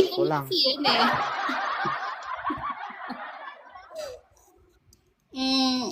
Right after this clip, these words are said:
Speaker 2: pwede na rin siguro, depende. Malalaman natin, hindi kasi natin, natin malalaman yan hanggat hindi pa kasi kayo nagsasama
Speaker 1: Hindi, a-,
Speaker 2: eh.
Speaker 1: ano ba yung... Ano,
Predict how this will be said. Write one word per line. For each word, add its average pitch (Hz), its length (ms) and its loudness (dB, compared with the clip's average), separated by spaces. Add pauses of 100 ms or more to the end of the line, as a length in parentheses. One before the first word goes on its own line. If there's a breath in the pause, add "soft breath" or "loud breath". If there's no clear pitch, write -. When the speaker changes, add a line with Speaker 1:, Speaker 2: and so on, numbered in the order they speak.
(560)
Speaker 2:
pwede 339 260 10
na 359 140 12
rin 370 140 8
siguro, 262 640 4 (160)
depende. 254 680 4
Malalaman 285 540 6
natin, 262 400 6
hindi 285 100 4
kasi 349 220 8
natin, 339 320 4
natin 302 280 8
malalaman 269 520 8
yan 233 120 0
hanggat 240 280 0
hindi 233 240 -2
pa 208 160 0
kasi 220 180 -4
kayo 214 220 2 (220)
nagsasama 190 680 6
Speaker 1:
Hindi, 180 60 4
a-, - 20 4
Speaker 2:
eh. 175 60 4
Speaker 1:
ano 196 100 4
ba 185 140 4
yung... 160 180 6
Ano, 147 180 -2